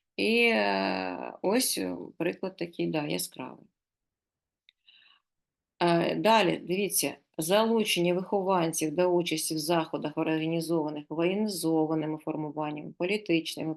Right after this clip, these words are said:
партіями, релігіозними організаціями, крім випадків, визначених Законом України про освіту, е, тридцять першим статтею,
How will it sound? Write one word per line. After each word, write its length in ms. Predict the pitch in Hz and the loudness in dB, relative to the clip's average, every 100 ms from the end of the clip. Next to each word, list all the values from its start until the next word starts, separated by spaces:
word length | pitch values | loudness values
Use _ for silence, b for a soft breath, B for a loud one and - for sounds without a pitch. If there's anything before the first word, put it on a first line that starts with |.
| - | -4
партіями, 520 | 156 151 - 156 156 | -4 -4 -10 -10 -6
релігіозними 680 | 165 160 160 160 147 151 139 | -4 -4 -2 -2 -4 -10 -10
організаціями, 800 | 151 156 156 208 262 - 220 226 _ - B B B B | -10 -10 -6 -6 -4 -6 -8 -8 _ -20 B B B B
крім 340 | - 196 196 180 | 0 2 4 4
випадків, 500 | 185 185 175 - 170 | 2 2 0 0 2
визначених 580 | 175 175 170 165 165 156 | 4 4 0 0 -2 0
Законом 420 | 165 165 160 156 | -2 0 0 0
України 380 | 156 160 156 151 | -2 -2 -2 -2
про 120 | - 151 | -4 -4
освіту, 500 | - - - 302 - _ b b - | -2 -4 -2 -4 -6 _ b b -12
е, 80 | 180 | -6
тридцять 300 | 185 185 - | -4 -2 0
першим 340 | 175 - 170 | 0 0 -4
статтею, 640 | - 165 165 165 160 160 | -6 -8 -4 0 0 -2